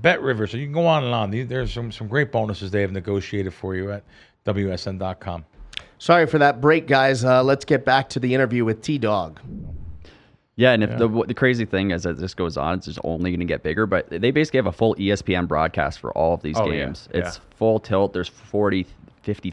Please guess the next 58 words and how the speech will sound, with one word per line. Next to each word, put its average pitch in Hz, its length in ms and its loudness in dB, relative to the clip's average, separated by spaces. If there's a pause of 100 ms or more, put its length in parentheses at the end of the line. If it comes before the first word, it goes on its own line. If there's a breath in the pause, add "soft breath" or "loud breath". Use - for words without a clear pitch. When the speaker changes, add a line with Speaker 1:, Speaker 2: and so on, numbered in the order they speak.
(100)
Speaker 3:
thousand 85 600 0
people 80 340 -6
sitting - 280 -8
there 120 100 2
Speaker 1:
Wow. 101 100 0
Speaker 3:
watching 82 440 0
the 78 120 -4 (140)
major 85 360 -4
tournaments. 82 440 -4
Speaker 2:
And 120 100 -4
the 113 40 -4
crowd's 120 420 2
cheering 117 500 0
and 101 360 -4
Speaker 3:
Crowd's 107 260 4
cheering. 117 220 4
They 113 60 6
have 107 100 6
Speaker 2:
chanting 117 120 2
and 110 60 0
Speaker 3:
signs. 107 480 4
People 113 240 -2
get 101 120 2
in 92 100 -2
fights. - 540 -2
They're 82 280 -4
yelling 87 340 2
at 90 120 0
each 87 180 -4
other. 90 340 2
Speaker 4:
<laughs> - 20 2
Yeah. 110 320 0
Speaker 3:
I'll 104 200 4
show 123 200 2
you 113 120 4
guys 101 160 2
a 92 40 -2
video 95 260 2
Speaker 2:
The 95 100 6
Speaker 3:
after 101 200 4
Speaker 2:
fans 170 220 4
Speaker 3:
this. - 60 -8
Speaker 2:
get 202 160 4
in 185 80 -2
fights? 220 300 2
The 135 140 2
Speaker 3:
Yeah, 113 140 6
Speaker 2:
players 117 320 4
are 135 40 -4
Speaker 3:
the, 123 40 2
Speaker 2:
getting 123 140 2
Speaker 3:
the 120 60 4
Speaker 2:
in 110 60 0
Speaker 3:
fans, 139 280 6
Speaker 2:
fights? 104 40 -2
Speaker 3:
like, 123 160 6
there's, 127 160 4
like, 123 180 2